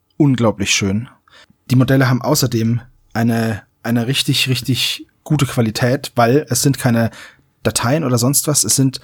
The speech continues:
tatsächlich Modelle. Also es gibt wirklich so ziemlich alles. Es gibt eine Bardame mit Holzbein zum Beispiel, einen Barden oder eine Bardin, die aber den Fuß auf so einen Schemel gestellt hat und grad ihr Liedchen schmettert.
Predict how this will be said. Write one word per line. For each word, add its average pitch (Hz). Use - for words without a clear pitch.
tatsächlich 123
Modelle. 104
Also 104
es -
gibt -
wirklich 123
so 120
ziemlich 123
alles. 87
Es -
gibt -
eine 104
Bardame 127
mit 117
Holzbein 113
zum 76
Beispiel, 101
einen 117
Barden 160
oder 117
eine 110
Bardin, 131
die 123
aber 110
den 117
Fuß 151
auf 151
so -
einen 107
Schemel 160
gestellt 131
hat 127
und 107
grad 113
ihr 107
Liedchen 139
schmettert. 127